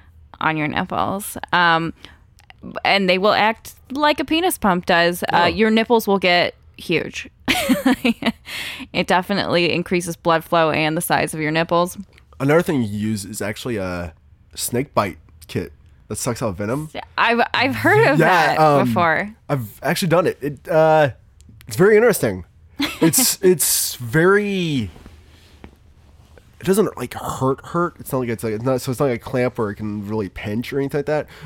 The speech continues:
Speaker 2: But it's a really strange sensation. Probably some, clom-, some,
Speaker 1: It's
Speaker 2: some closer to what you're talking about,
Speaker 1: Yeah, I
Speaker 2: but
Speaker 1: bet it's
Speaker 2: without,
Speaker 1: similar.
Speaker 2: without the, 'cause there's no, like, pump sucking it out, so it's just the suction holding onto your nipple. So it's a very strange sensation.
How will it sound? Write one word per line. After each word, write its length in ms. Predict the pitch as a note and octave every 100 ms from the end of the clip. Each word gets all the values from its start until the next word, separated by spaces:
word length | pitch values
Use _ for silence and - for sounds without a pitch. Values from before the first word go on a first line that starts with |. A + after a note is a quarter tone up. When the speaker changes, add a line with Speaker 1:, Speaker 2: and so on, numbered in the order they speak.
| C3+ -
Speaker 2:
But 80 | C3
it's 140 | D3+
a 60 | E3
really 580 | A#2 A2+ B2+ C#3+ C#3
strange 460 | B2 - C3 B2 A#2+
sensation. 720 | - G#2 - G2 F2+ E2+ D#2 - - - - _ _ - - - _ - -
Probably 240 | C#3+ C#3+ C#3
some, 300 | - C#3 B2
clom-, 260 | C#3+ C3+
some, 300 | A#2 - D3
Speaker 1:
It's 180 | D3 -
Speaker 2:
some 140 | E3+
closer 480 | C#3+ - F3 F3 -
to 60 | D#3
what 80 | D3
you're 180 | C#3+ C#3+
talking 400 | D3 F3+ C3+ B2
about, 140 | A2
Speaker 1:
Yeah, 120 | G3
I 100 | F#3+
Speaker 2:
but 60 | C3+
Speaker 1:
bet 140 | C#3+
it's 20 | C#3
Speaker 2:
without, 180 | D3 C#3
Speaker 1:
similar. 240 | A3 G#3+
Speaker 2:
without 380 | C#3+ D3 C#3+ -
the, 340 | C#3 B2 A#2 G#2
'cause 140 | B2
there's 140 | A#2
no, 280 | B2 A#2+ A2
like, 220 | G2 G#2+
pump 260 | - C3+ G#2 -
sucking 320 | - A2+ G#2+
it 140 | F#2+ G2
out, 340 | G2 D#2+ -
so 240 | - G2+
it's 180 | G2 - -
just 300 | G2 - - - - - - -
the 80 |
suction 400 | - B2+ - G#2+
holding 360 | G2 G#2+ G#2+ G2
onto 300 | F#2+ F#2+ -
your 80 | F2
nipple. 360 | F2+ F2 E2
So 120 | - F2+
it's 80 |
a 60 | F2+
very 200 | G2+ F#2+
strange 440 | - F#2+ F2+ F2
sensation. 600 | - E2 - D#2 - D2+